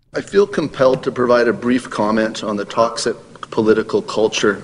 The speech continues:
that is being encouraged by some corporate media organizations and conservative political organizations in this country. Responsibility for this toxicity resides primarily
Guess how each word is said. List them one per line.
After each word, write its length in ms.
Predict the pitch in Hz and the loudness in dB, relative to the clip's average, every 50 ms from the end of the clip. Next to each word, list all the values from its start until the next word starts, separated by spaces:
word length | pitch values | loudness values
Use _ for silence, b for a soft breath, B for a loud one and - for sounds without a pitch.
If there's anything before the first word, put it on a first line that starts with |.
| - - - | -10 -4 0
that 100 | 113 113 | 2 2
is 160 | 110 101 - | 2 2 2
being 280 | - 117 107 104 107 - - | 0 -2 -2 -2 -4 -8 -8
encouraged 720 | 117 107 104 - - - 147 143 135 120 104 - - - | -6 -6 -6 -4 0 2 2 4 4 2 0 -4 -6 -2
by 160 | 110 110 107 | -2 0 0
some 240 | 107 - 117 107 90 | -2 -4 -6 -8 -6
corporate 500 | - - 135 127 127 - 139 127 - 117 | -2 0 0 0 0 0 -2 -2 0 -2
media 340 | 113 110 107 110 110 110 101 | -2 -2 0 0 0 0 0
organizations 1000 | - 101 101 98 98 104 104 98 95 113 104 110 107 - - 156 156 160 - - B B B B B B B B B 117 | 2 2 2 2 2 0 0 2 2 2 2 2 2 2 2 0 0 0 -4 -8 B B B B B B B B B -2
and 240 | 113 110 110 107 | -2 -2 -2 -4
conservative 680 | - 123 104 - - 139 131 117 123 120 120 113 - - | -4 -4 -4 0 2 2 4 4 4 2 2 0 -2 -2
political 560 | - 113 104 113 110 110 - - 113 104 - | 0 2 2 2 2 0 0 2 2 2 4
organizations 960 | 104 104 98 98 107 101 101 92 104 104 101 95 - - 107 104 101 - - | 4 2 2 2 0 -2 -2 -2 -2 -2 -2 -2 -2 -2 -2 -2 -4 -4 -4
in 160 | 101 104 101 | -4 -4 -2
this 180 | 104 104 - - | -2 -4 -4 -4
country. 460 | - - 110 110 107 - - - - - - B B B B B B B B B B B B | -2 -2 -2 0 0 0 -2 -4 -4 -6 -10 B B B B B B B B B B B B
Responsibility 1080 | 131 127 - - 143 143 151 - - - 143 120 117 147 156 165 170 156 127 117 113 | 0 0 0 2 2 2 2 2 0 -2 -2 2 4 4 4 4 4 2 2 0 -2
for 240 | 107 - 131 127 120 | -2 0 2 2 4
this 240 | 110 117 110 - - | 2 0 -2 -4 -4
toxicity 840 | - - 113 113 - - - 123 - - 123 110 113 113 110 110 | -2 -2 0 0 0 -2 -2 -2 0 0 0 0 0 0 -2 0
resides 440 | 113 107 98 113 110 104 101 - - | -2 0 2 2 2 2 2 0 -4
primarily 720 | - - 127 113 113 117 127 135 143 143 143 127 110 107 | -6 -2 0 0 2 2 2 2 2 2 2 2 2 0